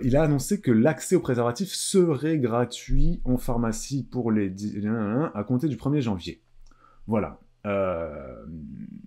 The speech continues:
alors, serait gratuit, est-ce que c'est du futur, est-ce que c'est du conditionnel ? Bon, je pense que c'est du futur, hein, donc, euh, voilà. Non, pas, alors, non,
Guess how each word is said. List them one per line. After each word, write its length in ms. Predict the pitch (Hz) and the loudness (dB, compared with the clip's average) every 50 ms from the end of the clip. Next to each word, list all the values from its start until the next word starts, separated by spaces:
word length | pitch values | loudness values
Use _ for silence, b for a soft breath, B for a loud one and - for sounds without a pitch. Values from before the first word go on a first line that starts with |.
| 50 50 50 50 50 50 50 50 50 50 50 50 50 - - - - - - - - - - | -18 -18 -18 -18 -18 -18 -18 -18 -18 -18 -18 -20 -20 -20 -20 -20 -20 -20 -20 -18 -18 -14 -8
alors, 280 | 107 113 104 87 - - | -4 -4 -4 -4 -4 -6
serait 360 | - - 123 120 113 123 123 | -4 -2 0 2 4 4 4
gratuit, 380 | 110 113 117 113 - - 113 101 | 4 4 2 2 0 0 0 0
est-ce 160 | 90 - - | 0 0 -2
que 60 | 107 | -6
c'est 140 | 104 - 104 | -4 -4 -4
du 100 | 104 104 | -6 -6
futur, 380 | - - 110 - - 123 120 | -8 -10 -10 -6 -2 0 2
est-ce 100 | 117 110 | 2 0
que 80 | - 110 | 0 -4
c'est 140 | - - 101 | -6 -6 -6
du 100 | 101 98 | -6 -6
conditionnel ? 600 | - 107 104 104 98 - - 101 98 107 107 101 | -4 -2 -2 -2 -2 -4 -4 -2 0 0 0 0
Bon, 120 | 95 98 | -2 -4
je 80 | 95 - | -4 -4
pense 160 | 110 107 - | -4 -4 -4
que 80 | - 95 | -6 -12
c'est 140 | - 104 | -10 -8
du 100 | 95 95 | -8 -10
futur, 560 | 92 - - 101 - - 127 139 156 165 160 - | -10 -12 -12 -12 -8 -4 -2 0 0 -2 -4 -6
hein, 200 | - 101 107 120 | -6 -4 -4 -2
donc, 240 | 120 101 98 - - | -2 -4 -4 -6 -8
euh, 60 | - - | -10 -12
voilà. 340 | - 87 92 110 143 147 b b b b b b b b b b b _ - | -8 -4 -4 -4 -4 -4 b b b b b b b b b b b _ -4
Non, 120 | 110 104 | -2 -2
pas, 100 | - - | -2 -4
alors, 280 | - - 110 110 101 - - | -4 -4 -2 -2 -2 -2 -2
non, 220 | 110 107 101 82 | -2 -2 -2 -4